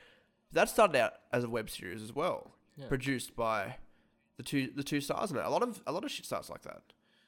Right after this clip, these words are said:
Speaker 1: Yeah, it's interesting.
Speaker 2: Yeah.
Speaker 1: A, a humble, humble beginnings, very humble beginnings.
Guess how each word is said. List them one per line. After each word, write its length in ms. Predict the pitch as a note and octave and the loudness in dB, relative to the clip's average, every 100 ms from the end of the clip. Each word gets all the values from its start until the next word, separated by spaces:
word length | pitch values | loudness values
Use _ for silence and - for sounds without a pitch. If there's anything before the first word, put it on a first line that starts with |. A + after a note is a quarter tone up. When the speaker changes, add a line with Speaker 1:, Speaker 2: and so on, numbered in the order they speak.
| _ _ _ _ | _ _ _ _
Speaker 1:
Yeah, 100 | C4+ | -6
it's 120 | G3 | -4
interesting. 380 | B3+ B3+ - - - _ _ _ - | -4 -4 -6 -10 -14 _ _ _ -14
Speaker 2:
Yeah. 180 | G#2+ G#2 G#2+ _ _ - | -12 -12 -14 _ _ -10
Speaker 1:
A, 320 | B2 A#2+ - | -8 -6 -4
a 40 | D#3 | 2
humble, 280 | G3 G#3 | 2 2
humble 340 | D3+ G3+ G#3 G3+ | 2 4 6 4
beginnings, 440 | E3 C3 D2+ - | 2 -2 -4 -10
very 300 | C#3 E3 F3 | 2 4 4
humble 180 | D#3 D3 | 2 -2
beginnings. 460 | C3 G#2+ D2 - | -2 -6 -10 -14